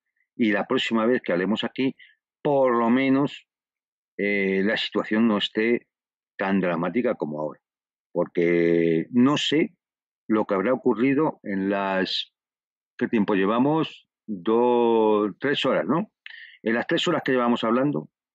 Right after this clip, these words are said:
no sé lo que habrá ocurrido, pero habrán ocurrido cosas y me temo que no muy buenas. Entonces, bueno, se, se, yo creo que mantener siempre la mente despierta,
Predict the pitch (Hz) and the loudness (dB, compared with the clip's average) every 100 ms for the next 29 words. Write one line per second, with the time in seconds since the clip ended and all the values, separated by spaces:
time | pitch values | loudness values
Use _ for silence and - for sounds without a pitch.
0 | - 113 123 131 117 107 98 92 - 104 | -4 -4 -2 0 0 0 0 0 0 -2
1 | 98 110 101 - 82 82 - 110 139 - | 0 0 -2 -4 -4 -4 -4 -4 -2 -4
2 | _ - 110 98 - 139 139 107 92 85 | _ -2 0 2 0 0 0 0 0 0
3 | 82 71 73 65 - - _ _ _ _ | -2 -6 -10 -18 -20 -20 _ _ _ _
4 | _ _ _ _ 87 107 107 113 101 104 | _ _ _ _ -10 -2 0 2 2 0
5 | 85 _ - - 95 87 85 98 85 87 | -2 _ -18 -6 -2 0 -2 0 0 0
6 | 85 80 78 78 104 - 110 - 117 95 | 0 -2 -6 -4 -4 -2 -4 -2 -4 -4
7 | - - - _ _ 123 127 127 123 131 | -8 -20 -20 _ _ -2 0 0 0 0
8 | 123 127 113 113 104 107 98 98 90 - | 0 -2 -2 -2 0 0 0 0 -2 -2
9 | 107 92 - 104 | -6 -4 -4 -4